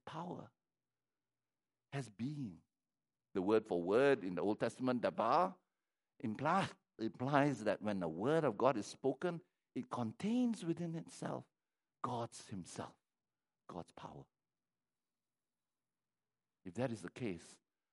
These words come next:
I will look at the communion very, very differently. I want us to be very honest with ourselves. What do you think happens when you take the communion? Now, many of us come from a traditional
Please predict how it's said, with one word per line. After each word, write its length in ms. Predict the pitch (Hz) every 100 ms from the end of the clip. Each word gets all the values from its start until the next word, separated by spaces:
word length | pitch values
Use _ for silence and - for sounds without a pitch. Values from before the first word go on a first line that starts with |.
| _
I 80 | -
will 160 | 104 104
look 260 | 117 156
at 160 | 123 -
the 60 | 101
communion 580 | - 101 120 180 190 214 _ _ _ _
very, 180 | 104 107
very 200 | 110 110
differently. 520 | 135 - 127 110 92 - _ _ _ _ _ _ _ _ _ _ _ _ _ _ _ _ -
I 40 |
want 120 | 110
us 120 | 127
to 80 | -
be 60 | 104
very 240 | 107 147
honest 280 | 139 143 127
with 100 | 87
ourselves. 460 | 80 - 78 76 - - _ _ _ _ _ -
What 220 | 135 262
do 80 | 240
you 220 | 170 117 - -
think 320 | 170 95 - - - _ -
happens 380 | - - 85 - - 78 _ _ _ _ -
when 100 | 95
you 80 | 87
take 160 | 110
the 60 | 71
communion? 460 | - 85 82 76 65 _ _ _ _ _ _ _ _ _ _ _ _ _
Now, 80 | 123
many 260 | 123 196 262
of 120 | 170
us 140 | 143
come 220 | - 156 135
from 160 | 120
a 40 | 107
traditional 800 | - 107 92 123 - 131 127